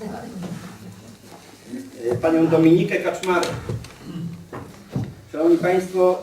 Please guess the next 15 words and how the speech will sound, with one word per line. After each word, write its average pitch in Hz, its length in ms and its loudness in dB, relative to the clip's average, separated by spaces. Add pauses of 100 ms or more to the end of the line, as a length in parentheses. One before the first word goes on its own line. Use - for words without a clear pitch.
(120)
Dominika 175 360 0
Kaczmarek 175 480 0
to 175 60 0
uczennica 160 440 0
klasy 165 280 -6
trzeciej 170 280 -6
Technikum 156 480 -4
Ekonomicznego 139 640 -6
w - 40 -12
Zespole 143 420 -6
Szkół 156 240 -6
nr 127 160 -8
jeden 156 240 -4
w 143 60 -10
Międzychodziu. 123 500 -4